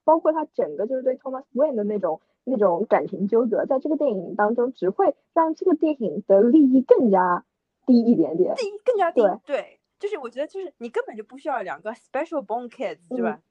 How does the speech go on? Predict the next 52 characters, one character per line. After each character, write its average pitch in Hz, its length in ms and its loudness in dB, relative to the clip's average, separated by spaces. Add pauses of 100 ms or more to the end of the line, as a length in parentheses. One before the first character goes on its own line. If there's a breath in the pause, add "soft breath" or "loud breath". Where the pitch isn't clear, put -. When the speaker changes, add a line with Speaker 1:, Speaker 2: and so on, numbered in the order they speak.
(140)
Speaker 2:
去， 214 280 -12 (280)
去 262 100 -18
为 285 160 -2
你 196 140 -10
完 175 240 -6
成 175 280 -16 (120)
所 - 180 -12
谓 202 140 -10
的 190 80 -16
命 214 240 -14
运 180 100 -14
的 147 200 -14 (100)
轮 165 280 -14
转。 196 160 -4
Speaker 1:
对 247 160 0
啊。 220 160 -4
Speaker 2:
就 311 80 -8
是 330 160 -10 (840)
这 480 100 -2
件 403 160 0
事 359 40 -14
情 330 120 -12
很， 190 300 -10
就 440 100 -10
是 427 160 -8
这 523 160 -8
种 220 160 -10
命 277 220 -12
运 233 100 -14
轮 180 240 -10
转， 185 320 -10 (400)
你 226 300 -8
在 254 320 -4
戏 - 200 -16
剧， 302 240 -14 (360)
戏 - 280 -8
剧 269 80 -8
里 240 80 -4
感 180 160 -2
觉 190 80 -8
很 151 200 -10
冲 247 200 -6
突， 240 180 -14
其 - 220 -6
实 359 120 -6 (320)
很 - 240 -4
lame 185 340 2
的。 160 240 -12
Speaker 1:
对 233 180 4
啊。 208 300 0
Speaker 2:
就 233 80 -10
又 - 0 -